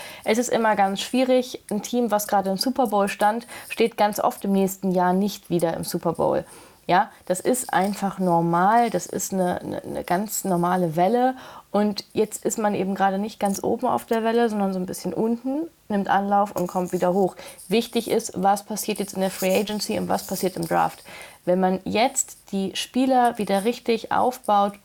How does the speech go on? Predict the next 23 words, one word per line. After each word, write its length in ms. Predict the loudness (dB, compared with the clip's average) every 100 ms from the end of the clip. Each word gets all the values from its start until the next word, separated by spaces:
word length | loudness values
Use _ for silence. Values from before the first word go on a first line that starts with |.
| _
um 260 | -6 -2
Hurts 300 | 0 0 0
herum, 420 | -4 0 2 2 -2 -6 -18 -16 -18 0
wenn 160 | 2
man 240 | 4 0 -2 0
seine 360 | 2 2 2
O-Line 520 | 2 4 4 2 2 2
weiter 280 | 0 0
so 180 | -2 0
halten 260 | 0 0 -4
kann, 180 | -2 -2
natürlich 440 | -2 -4 -4 -4
ist 120 | -4
mit 160 | -4 -2
Kelce 540 | 0 0 0 -2 -2 0
einer 220 | 0 2
der 260 | 0 -2 -2
wichtigsten 600 | -6 -6 -6 -4 -4 -6
und 280 | -6 -8 0
besten 540 | 0 0 -6 -6 -6
Spieler 480 | -6 -4 0 2 2
dieser 280 | 0 0 0
O-Line 320 | 0 0